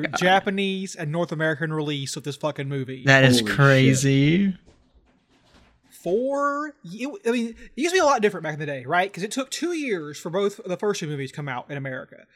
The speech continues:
Speaker 2: But now it's a quick turnaround time with kind of stuff. Back then, though, four years was still pretty crazy.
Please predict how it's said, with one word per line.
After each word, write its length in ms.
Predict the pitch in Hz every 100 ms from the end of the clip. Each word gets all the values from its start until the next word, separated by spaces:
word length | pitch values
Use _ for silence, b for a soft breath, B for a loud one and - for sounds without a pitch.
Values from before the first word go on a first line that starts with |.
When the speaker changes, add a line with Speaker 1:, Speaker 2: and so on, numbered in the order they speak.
| b b -
Speaker 2:
But 120 | 180
now 300 | 202 285 226
it's 200 | 185 -
a 40 |
quick 280 | - 233 220
turnaround 480 | - 165 147 139 131
time 180 | 143 135
with 120 | 131
kind 140 | 139
of 60 | 131
stuff. 400 | - - - _ _ _ _ _ _ _ _
Back 220 | 165 220 233
then, 200 | 311 320
though, 240 | 330 320
four 280 | - 269 277
years 280 | 240 247 196
was 80 | 190
still 140 | 214
pretty 200 | 196 170
crazy. 600 | 160 160 143 139 131 160